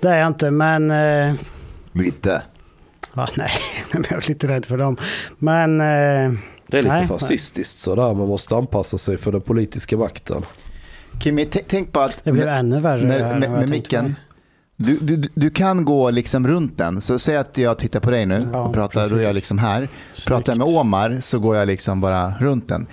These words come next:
Speaker 4: Det är som en... Liksom, som en kuk som du
Speaker 3: Så hela tiden ska ha
Speaker 4: som
Speaker 3: nära
Speaker 4: du, som du
Speaker 3: munnen.
Speaker 4: liksom
Speaker 3: Tänk,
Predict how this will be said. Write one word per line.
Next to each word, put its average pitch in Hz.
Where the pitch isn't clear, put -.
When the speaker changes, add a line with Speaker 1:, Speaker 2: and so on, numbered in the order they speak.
Speaker 4:
Det 127
är 151
som 175
en... 143
Liksom, 123
som -
en 127
kuk 123
som 107
du 98
Speaker 3:
Så 143
hela 160
tiden 151
ska 156
ha 156
Speaker 4:
som 139
Speaker 3:
nära 139
Speaker 4:
du, 127
som 85
du 120
Speaker 3:
munnen. 117
Speaker 4:
liksom 120
Speaker 3:
Tänk, 156